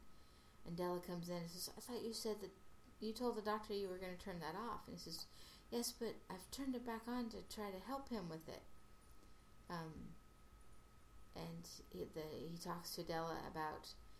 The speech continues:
their fallen crewman, um, who was called Stott. And they say, "Well, you know, the doctor thinks there are drugs, and I wonder, you know, Stott was gone for two hours in our, in Eden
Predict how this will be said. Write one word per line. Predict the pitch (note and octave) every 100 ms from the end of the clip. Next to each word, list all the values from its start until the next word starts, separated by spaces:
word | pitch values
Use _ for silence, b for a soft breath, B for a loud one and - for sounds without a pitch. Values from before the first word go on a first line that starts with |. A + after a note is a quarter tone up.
| B B B - -
their | E3+ D#3
fallen | D#3+ E3+ D#3 C#3 E3
crewman, | - D4 B3 D#3 D#3+ F3 B B B B -
um, | E3 D3 - E3
who | F3+
was | E3 D#3+
called | D#3 D3
Stott. | - - D3+ - - - B B B -
And | F3 E3+ D#3+ - - - - - -
they | E3+
say, | - F#3
"Well, | F3+ E3 - -
you | F3
know, | E3 F3 - - - - - - - -
the | F3
doctor | F3 F3+ F3+
thinks | F3+ E3+ -
there | D#3+
are | D#3
drugs, | G#3+ B3+ A3+ F3+ F3
and | D#3+ D#3 G2
I | D3
wonder, | F3 E3+ E3+ E3+ D#3 D#3+ B B B B B
you | F#3
know, |
Stott | E3+ G3 G3 -
was | G3+
gone | - G3+ C4
for | C4+ F#3+
two | - G#3
hours | E3+ E3+ E3 E3+
in | E3
our, | D#3+ - F3+
in | E3 -
Eden | E3+ E3 F3